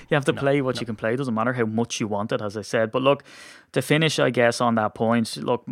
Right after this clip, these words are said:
Speaker 1: Tomlin has always been a player's coach. He's always a guy who's able to rah-rah and, and rally up the boys. That's why he's been there for so long and why he's never
Speaker 2: Yeah.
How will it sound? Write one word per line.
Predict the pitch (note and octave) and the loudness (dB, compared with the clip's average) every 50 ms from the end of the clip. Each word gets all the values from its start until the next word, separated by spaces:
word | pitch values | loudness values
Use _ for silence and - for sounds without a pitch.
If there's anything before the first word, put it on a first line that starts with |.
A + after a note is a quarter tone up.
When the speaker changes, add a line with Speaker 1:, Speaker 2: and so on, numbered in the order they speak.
| - - - C3 - - | -10 -10 -10 -10 -12 -8
Speaker 1:
Tomlin | - - C3 C3 C#3+ D3+ D3 C#3 B2+ | 0 2 2 2 4 2 2 2 2
has | A2+ B2 A#2 | 0 2 2
always | A#2+ A#2 B2 A#2 A2+ - | 4 4 4 2 -2 -2
been | - A2+ A2 | -2 -4 -4
a | G#2 | -4
player's | - A#2+ A2 G#2 G#2+ G2+ - | -2 -2 -2 0 -2 -2 -4
coach. | - - A2 G2+ G#2+ G#2 - - - _ - - - - _ | -4 -2 -2 -2 -2 -4 -6 -12 -16 _ -20 -20 -20 -16 _
He's | - B2+ B2+ | -4 0 2
always | B2+ B2+ C#3 B2+ | 4 4 2 2
a | B2+ | 2
guy | C3+ B2 | 2 2
who's | A#2+ A#2 | 4 4
able | B2 A#2 A#2 A2+ | 2 2 2 2
to | A#2 G#2+ | 0 2
rah-rah | G#2+ A2+ A2+ A2 A2+ A#2 A#2 A#2+ A#2 A2 G#2+ A2 - | 2 2 4 4 4 4 4 4 4 4 4 2 0
and, | A#2+ A2 G#2+ G#2 A2 - | 0 -2 -2 -2 -2 -2
and | B2 A#2 A2 G#2+ | -2 -2 0 2
rally | A2 A2 A2+ A2+ A2 | 2 2 2 2 0
up | G#2+ - | -2 -2
the | - G#2 | -4 -2
boys. | A2 A2 G#2+ G#2 | 0 0 0 0
That's | A#2 G#2 - | -2 -2 0
why | C#3 C#3 | 0 0
he's | C3 A#2 | 0 0
been | A2 B2 A2+ A2+ B2 | -2 -2 0 0 2
there | B2 A#2 G#2+ | 2 0 0
for | - - | -2 -6
so | - - B2+ A2+ | -4 -2 0 0
long | A2 A2 A2 A2 A2 A2 | 2 2 2 2 0 0
and | G#2 G#2 | 0 2
why | A2 A#2 B2 A#2+ | 4 4 6 4
he's | A#2 A#2+ A2+ A2 | 4 0 -2 0
never | A#2+ A2+ A#2 A2+ A2+ | 0 2 2 2 2
Speaker 2:
Yeah. | G2 - | 0 2